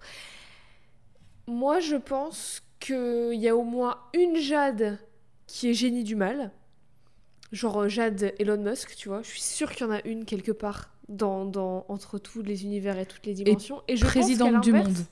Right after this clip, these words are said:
Speaker 2: j'ai envie de dire aussi.
Speaker 1: Oui, bah voilà.
Speaker 2: <laughs>
Speaker 1: Et je pense qu'à l'inverse, il y a une Jade qui est la personne la plus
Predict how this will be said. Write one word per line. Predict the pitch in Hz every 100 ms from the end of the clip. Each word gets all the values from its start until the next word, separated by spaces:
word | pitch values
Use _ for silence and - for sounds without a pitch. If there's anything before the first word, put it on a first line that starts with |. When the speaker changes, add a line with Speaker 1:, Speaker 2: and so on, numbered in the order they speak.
| -
Speaker 2:
j'ai | 190
envie | 180 180
de | 170
dire | 175 -
aussi. | 202 - 170
Speaker 1:
Oui, | 214 240
bah | 214 175
voilà. | 175 233 214
Speaker 2:
<laughs> | 349
Speaker 1:
Et | 214
je | 226
pense | 302 349 -
qu'à | 226
l'inverse, | 208 208 294 - -
il | 233
y |
a | 226 220 -
une | 294 302
Jade | 269 233 247 269 247 196 - - - - - - - - - - - - -
qui | - 240 233 254
est | 285 320 - - - - - - - - - -
la | 226 233
personne | 226 294 - - 285 285 285 302 - - - -
la | 214
plus | 208 - 240 247 254